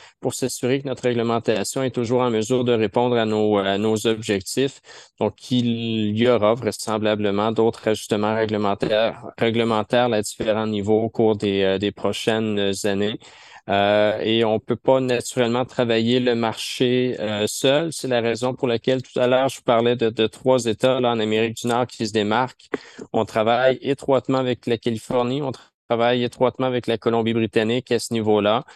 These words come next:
pour justement s'assurer, là, qu'on crée le marché le plus important possible. Et bien que tous ne soient pas au même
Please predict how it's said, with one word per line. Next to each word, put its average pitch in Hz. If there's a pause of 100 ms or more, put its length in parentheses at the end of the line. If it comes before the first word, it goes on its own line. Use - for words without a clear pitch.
(300)
pour 113
justement 117
s'assurer, 113
là, 120
qu'on 104
crée 120
le 110
marché 107
le 107
plus 110
important 113
possible. 131 (400)
Et 113
bien 127
que 117
tous 151
ne 123
soient 113
pas -
au 127
même 120